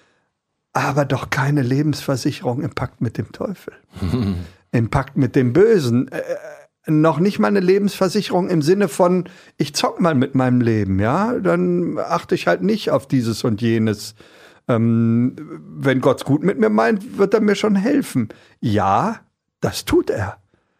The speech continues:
Speaker 1: Aber das ist nicht der Freifahrtschein, um ihn zu provozieren, zu locken, zu versuchen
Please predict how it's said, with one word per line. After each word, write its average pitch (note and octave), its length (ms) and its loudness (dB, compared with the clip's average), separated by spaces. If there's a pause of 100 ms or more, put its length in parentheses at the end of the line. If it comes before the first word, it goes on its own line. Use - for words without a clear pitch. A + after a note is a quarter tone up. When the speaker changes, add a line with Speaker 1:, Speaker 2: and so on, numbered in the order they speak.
(380)
Speaker 1:
Aber B2 220 0
das A2+ 240 -6
ist - 180 -6
nicht F3+ 240 2
der A3 100 0
Freifahrtschein, E3+ 880 -2
um D3+ 220 -2
ihn D3 220 0
zu C3+ 420 0
provozieren, D3+ 800 2
zu - 160 0
locken, D#3 420 2
zu D#3 140 0
versuchen C#3 580 2